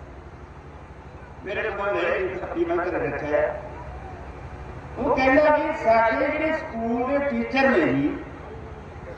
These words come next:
ਉਹ ਅਨਕੁਆਲੀਫਾਈਡ। ਜਦੋਂ ਅਸੀਂ ਕਹਿੰਦੇ ਹਾਂ ਸਕੂਲ ਦੇ ਵਿੱਚ ਆਏ, ਅਸੀਂ ਉਹ ਟੀਚਰਾਂ ਨਾਲ ਗੱਲ ਕੀਤੀ,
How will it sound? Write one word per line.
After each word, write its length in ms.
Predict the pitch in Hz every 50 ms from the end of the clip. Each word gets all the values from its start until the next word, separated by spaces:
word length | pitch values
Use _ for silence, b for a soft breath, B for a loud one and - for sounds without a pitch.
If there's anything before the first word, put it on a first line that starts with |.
| - - 508 - - - - - - - - - - - - - - - - - - -
ਉਹ 360 | 240 311 311 320 302 - 262 294
ਅਨਕੁਆਲੀਫਾਈਡ। 800 | 294 339 - 311 311 320 311 320 320 - - - - - - - - - - - - - - - - - - - - - - - - - - - - - - - - - - - - - - - - 165 165 165 165 - - - - - - - - - - - - - - - -
ਜਦੋਂ 400 | - 220 220 214 311 302 302 -
ਅਸੀਂ 100 | 226 302
ਕਹਿੰਦੇ 220 | 302 302 302 302 311
ਹਾਂ 240 | 311 320 311 311
ਸਕੂਲ 560 | 302 - - 240 240 254 269 269 269 262 285 294
ਦੇ 100 | 294 294
ਵਿੱਚ 140 | 294 -
ਆਏ, 520 | 254 226 226 226 233 - 480 381 381 - - - - - - - - - - - - - - - - - - - - - - - - - - - - - 262 - - - - - - - - - 247 220
ਅਸੀਂ 200 | 262 311 339 330
ਉਹ 80 | 330 339
ਟੀਚਰਾਂ 400 | 269 277 - - 277 311 302 302
ਨਾਲ 220 | 302 311 320 311
ਗੱਲ 220 | 311 285 285 285
ਕੀਤੀ, 580 | 277 277 269 262 262 254 247 233 240 254 269 -